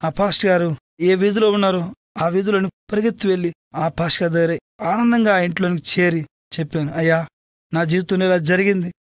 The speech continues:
నేను నా దేవుడిని కనుగొన్నాను. ఆయనే మార్గమని తెలుసుకున్నాను. ఆయన తప్ప వేరొక దేవుడు లేడని తెలుసుకున్నానని" చెప్పాను. వెంటనే ఆ ఇంటి వారంతా ఎంతో సంతోషించారు.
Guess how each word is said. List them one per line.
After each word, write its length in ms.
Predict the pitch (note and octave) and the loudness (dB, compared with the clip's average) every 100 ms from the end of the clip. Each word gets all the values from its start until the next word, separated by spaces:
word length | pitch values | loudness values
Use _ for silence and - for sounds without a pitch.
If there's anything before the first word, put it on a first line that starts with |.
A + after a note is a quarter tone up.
| _ - | _ -4
నేను 160 | F3+ F#3+ | -2 2
నా 100 | G3 | 2
దేవుడిని 360 | F3 G#3+ A3+ | 4 2 2
కనుగొన్నాను. 720 | G#3+ - A3 A#3+ A#3+ G3 F3 E3 _ _ - | -4 -2 0 2 2 0 -4 -12 _ _ -2
ఆయనే 400 | F#3 A3 A3 G#3 | 0 2 2 2
మార్గమని 680 | E3 E3+ A3 B3 B3 B3 | 2 2 2 2 0 0
తెలుసుకున్నాను. 720 | - A3+ B3+ - C#4 A3+ E3+ D#3+ _ _ D3 | 0 -2 -2 0 2 2 -2 -8 _ _ -2
ఆయన 260 | E3 E3+ | 0 0
తప్ప 260 | D#3+ D#3+ E3+ | -2 -4 -2
వేరొక 300 | E3+ F3 D#3+ | 0 0 -2
దేవుడు 440 | D3 F3+ G3 F#3 | 0 0 2 0
లేడని 340 | F#3 G3 G3 F#3+ _ _ _ - | 2 2 2 -4 _ _ _ -2
తెలుసుకున్నానని" 640 | G#3 A#3+ - B3 G#3+ F#3 | -2 0 -2 2 2 2
చెప్పాను. 380 | D#3 D3 - F3+ - _ _ _ _ - | -2 -4 -8 -12 -12 _ _ _ _ -8
వెంటనే 360 | E3+ F3 E3 F3 | -4 -4 -2 0
ఆ 40 | |
ఇంటి 260 | E3+ E3+ F3+ | 0 -2 0
వారంతా 320 | E3+ E3+ F3 | 0 0 -2
ఎంతో 260 | F3 - G#3+ | -4 -2 -4
సంతోషించారు. 800 | - F#3+ A#3 - F3+ D#3 D3+ | -2 -2 -2 -2 -4 -4 -6